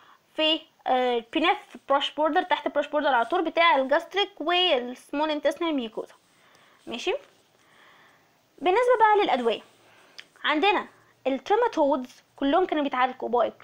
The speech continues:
brasiquantel ما عدا الفاشيولا، عشان الفاشيولا اصلا مرض بيجي للماشيه. فاللي بيعالج مين؟ ما-، اللي بيعالج دواء اصلا بيعالج حيوانات، اسمه الترايكوان-، triqlabendazole.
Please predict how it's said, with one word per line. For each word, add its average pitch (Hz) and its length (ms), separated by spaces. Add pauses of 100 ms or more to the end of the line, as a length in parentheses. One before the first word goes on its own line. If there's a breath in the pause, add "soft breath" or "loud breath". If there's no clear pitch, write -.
brasiquantel 285 720 (140)
ما 262 140
عدا 269 280
الفاشيولا، 277 580
عشان 294 300
الفاشيولا 285 460
اصلا 269 280
مرض 277 180
بيجي 240 540 (480 loud breath)
للماشيه. 254 1120 (1300)
فاللي 285 520
بيعالج 269 480
مين؟ 285 380
ما-، 285 200
اللي 247 320
بيعالج 285 360
دواء 330 320
اصلا 381 220
بيعالج 285 280
حيوانات، 240 460 (120)
اسمه 349 300 (760 loud breath)
الترايكوان-، 247 1400
triqlabendazole. 277 1000